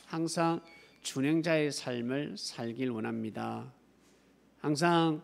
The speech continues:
말씀을 지키려고 애를 쓰고 모범을 보이는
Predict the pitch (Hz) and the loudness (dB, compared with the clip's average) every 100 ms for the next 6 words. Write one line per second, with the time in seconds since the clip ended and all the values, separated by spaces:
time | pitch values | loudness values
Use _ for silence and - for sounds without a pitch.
0 | - - 131 127 120 - 147 135 127 127 | -10 -4 0 0 -2 -4 -2 -2 0 0
1 | 131 123 117 117 165 - 165 - 147 135 | 0 -2 -4 -8 -10 -6 -6 -4 0 0
2 | 127 113 113 143 156 - 117 117 117 120 | 0 0 0 0 -2 -6 -8 -4 -4 -6
3 | - _ _ - 139 156 160 156 147 147 | -10 _ _ -4 0 2 2 0 0 0
4 | 143 139 - 127 120 117 120 120 | 2 -2 -2 0 0 0 -2 -4